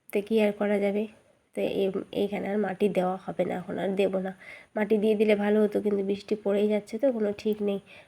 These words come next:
বারবার কেটে চলে যাচ্ছে। আর টা-, এত টাকা দিয়ে মাটি কিনতে হয় বলো, এখন অনেক দাম মাটির।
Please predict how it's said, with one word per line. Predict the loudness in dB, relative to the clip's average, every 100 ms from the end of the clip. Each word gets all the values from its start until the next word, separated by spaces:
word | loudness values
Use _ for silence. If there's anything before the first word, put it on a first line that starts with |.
| _
বারবার | 0 2 2 0
কেটে | -2 -2
চলে | 0 2 2
যাচ্ছে। | 0 -2 -4
আর | -4 -2
টা-, | -4 -2
এত | -2 -2
টাকা | -2 -2 0
দিয়ে | 2
মাটি | 2 2 0
কিনতে | 2 0 0 0
হয় | 2 2
বলো, | 2 0 -4 -16 -20 -20 -10
এখন | -8 -4
অনেক | 0 0 0
দাম | 0 0
মাটির। | 0 -4 -6